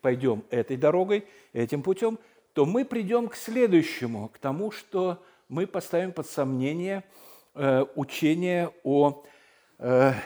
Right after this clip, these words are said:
непогрешимости Святого Писания, э, которое заключается в следующем, что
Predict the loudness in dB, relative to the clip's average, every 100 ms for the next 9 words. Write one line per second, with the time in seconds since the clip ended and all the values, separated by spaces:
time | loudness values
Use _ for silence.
0 | -6 -4 -2 0 0 -2 -2 -4 -4 -8
1 | -4 -2 -2 -6 -10 -8 -4 -2 -2 -4
2 | -10 -4 -2 -2 -4 -8 -16 _ _ _
3 | -12 -8 -4 -2 0 0 0 -4 -6 -4
4 | -4 -4 -8 -4 -2 -2 -4 -10 -14 _
5 | -20 -8 -8